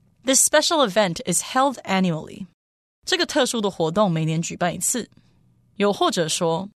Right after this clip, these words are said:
The festival is held annually to celebrate the king's birthday。该嘉年华每年举行一次，以庆祝国王的生日。另外，这个字去掉字尾L Y，就会变成形容词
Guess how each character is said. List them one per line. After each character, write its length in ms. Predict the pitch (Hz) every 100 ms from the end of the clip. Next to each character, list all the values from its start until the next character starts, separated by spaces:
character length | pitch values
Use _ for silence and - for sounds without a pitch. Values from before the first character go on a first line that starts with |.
| _ _ _ _
The 100 | 254
festival 640 | 254 320 330 - 247 240 214
is 100 | -
held 360 | - 262 262
annually 580 | - 240 262 185 160 165 -
to 60 |
celebrate 540 | 240 - 302 285 196 185
the 100 | 202
king's 340 | - 165 156
birthday。 540 | 151 180 175 - - - - _ _ _ _ _
该 180 | 294 320
嘉 200 | 311 302
年 180 | 277 220
华 180 | 180
每 140 | 175 160
年 140 | 156
举 160 | 160 160
行 180 | 160 160
一 60 |
次， 380 | 156 - 294 202 - _
以 160 | 185 175
庆 240 | - 208
祝 140 | 202
国 120 | 180 165
王 140 | 156
的 60 | 165
生 240 | 190 185
日。 180 | 196 - _ _ _ _ _ _ _ _
另 160 | 240 240
外， 240 | 226 196
这 140 | 226
个 80 | 202
字 300 | 180 196 180
去 260 | 175 - 202
掉 240 | 190 180
字 240 | 165 - 202
尾 180 | 160 -
L 240 | 156 156
Y， 440 | 170 285 208 165 - - _
就 120 | - 220
会 80 |
变 160 | 220 226
成 160 | 175 170
形 220 | - 170
容 160 | 160
词 360 | 160 - 165 160